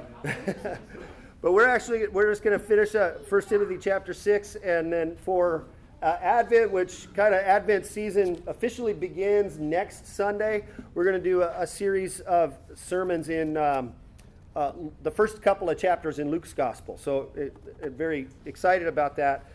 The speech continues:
Some very fascinating things in there, and, uh, um,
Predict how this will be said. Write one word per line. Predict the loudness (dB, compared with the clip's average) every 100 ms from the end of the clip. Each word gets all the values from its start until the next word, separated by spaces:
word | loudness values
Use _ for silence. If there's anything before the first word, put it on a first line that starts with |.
| -20 -14
Some | -8
very | -4 -4
fascinating | -2 -2 -2 -4 -4 -4
things | -6 -6 -6 -4
in | -6
there, | -4 -2 -2 -6 -14 -20 -18 -6
and, | -4 -4
uh, | -6 -8 -8 -12 -20 -20 -14
um, | -8 -8 -10